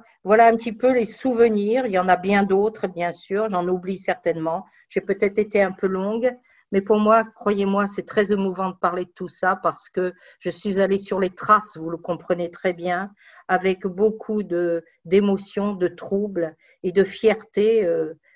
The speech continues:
déjà de, d'avoir ce nom à porter et surtout en hommage à ma mère, Irène Bulgakov, qui a tant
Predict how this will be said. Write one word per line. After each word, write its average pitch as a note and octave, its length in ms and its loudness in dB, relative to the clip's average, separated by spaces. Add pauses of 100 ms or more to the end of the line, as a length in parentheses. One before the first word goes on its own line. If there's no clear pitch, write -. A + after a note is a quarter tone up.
(120)
déjà F3+ 340 -2
de, D#3 420 -4 (280)
d'avoir F3+ 560 0
ce - 240 -2
nom F3+ 380 -2
à E3+ 100 -2
porter F3+ 600 0 (220)
et E3+ 80 -6
surtout - 380 -4
en F3+ 160 -2
hommage F3 360 2
à E3+ 60 2
ma D#3+ 160 -4
mère, D#3+ 320 -2
Irène D#3+ 320 -2
Bulgakov, D3+ 680 -8
qui D#3+ 80 -2
a D3 160 -8
tant D#3+ 200 0